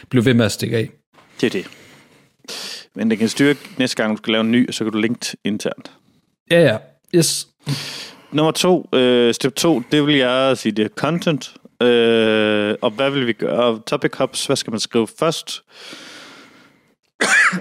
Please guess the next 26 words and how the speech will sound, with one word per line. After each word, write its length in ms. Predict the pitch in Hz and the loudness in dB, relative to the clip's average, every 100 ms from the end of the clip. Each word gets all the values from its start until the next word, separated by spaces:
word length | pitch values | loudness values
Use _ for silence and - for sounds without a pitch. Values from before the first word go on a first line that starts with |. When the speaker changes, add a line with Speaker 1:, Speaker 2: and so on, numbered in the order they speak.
| - _ | -10 _
Speaker 2:
Sorry. 320 | - 80 127 170 - _ - | -8 0 0 0 -6 _ 0
Øh, 720 | 123 120 113 113 113 110 110 | 2 4 2 2 2 2 2
hvordan 280 | 113 127 147 | 0 0 -2
finder 180 | - 120 | 0 2
man 160 | 117 | 2
emnerne? 300 | 117 139 135 | 2 2 2
Hvor 100 | 110 | 0
mange 220 | 110 117 123 | 0 0 0
indlæg 220 | 123 113 | 0 -2
skal 180 | - 107 | -2 -4
man, 140 | 104 98 - | -4 -10 -16
skal 180 | - 113 | -2 -2
der 60 | |
til 180 | 107 123 | 0 -2
for 100 | - | -2
at 60 | 113 | -2
tjene 420 | - 113 117 113 - | 0 0 0 -4 -8
tusind 380 | - 123 110 - | -10 -8 -8 -12
kroner? 500 | - 87 98 98 - _ _ _ _ | -12 -10 -8 -10 -14 _ _ _ _
Det 60 | 127 | -4
er 40 | |
fandme 200 | 127 117 | -2 -4
et 80 | 107 | -2
svært 180 | 117 95 | -2 -4
spørgsmål. 420 | - - - - - _ _ _ _ _ _ _ _ _ - - - _ _ _ 131 | -6 -8 -10 -16 -18 _ _ _ _ _ _ _ _ _ -20 -20 -20 _ _ _ 0
Speaker 1:
Ja, 180 | 123 | 2